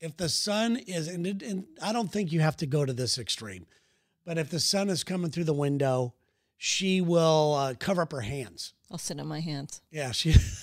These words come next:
Speaker 2: Yep. So what of it?
Speaker 1: So I don't
Speaker 2: So
Speaker 1: think
Speaker 2: what?
Speaker 1: you wanna, but I think that you, I, I will say this. It, she does.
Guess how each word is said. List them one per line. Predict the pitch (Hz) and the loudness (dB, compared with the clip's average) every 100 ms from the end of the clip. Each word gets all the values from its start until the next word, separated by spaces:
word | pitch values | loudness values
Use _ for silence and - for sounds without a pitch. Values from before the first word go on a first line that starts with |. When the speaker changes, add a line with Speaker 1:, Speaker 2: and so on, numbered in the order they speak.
| - - - - - - - - - - - - - - - - 571 - _ _ _ _ 554 - - - - 320 - _ _ 679 - | -12 -14 -14 -18 -20 -20 -20 -20 -20 -18 -18 -18 -14 -6 -6 -4 -6 -6 _ _ _ _ -10 -8 -6 -8 -4 -6 -6 _ _ -8 -6
Speaker 2:
Yep. | 170 208 262 - - | -2 -2 -2 -6 -2
So | 214 | 2
what | 214 269 269 | 4 4 6
of | 269 | 6
it? | 226 | 8
Speaker 1:
So | 302 | 6
I | 294 269 | 6 4
don't | 311 | 4
Speaker 2:
So | 226 | 4
Speaker 1:
think | 294 294 | 4 2
Speaker 2:
what? | 233 | 2
Speaker 1:
you | |
wanna, | 277 262 269 294 | 2 2 0 -4
but | 180 262 | 0 2
I | 247 | 2
think | 202 - 262 262 - | 0 -2 -2 -2 -2
that | 254 247 220 214 | 0 2 0 -6
you, | 226 233 233 214 - | -12 -10 -10 -12 -2
I, | 170 196 226 | 2 2 2
I | 165 170 | 0 0
will | 160 180 | 2 2
say | 147 - 220 202 | 0 2 4 4
this. | 170 - - | 2 -2 -6
It, | 175 175 | -10 -6
she | - 190 | -6 -2
does. | 190 202 | -2 -2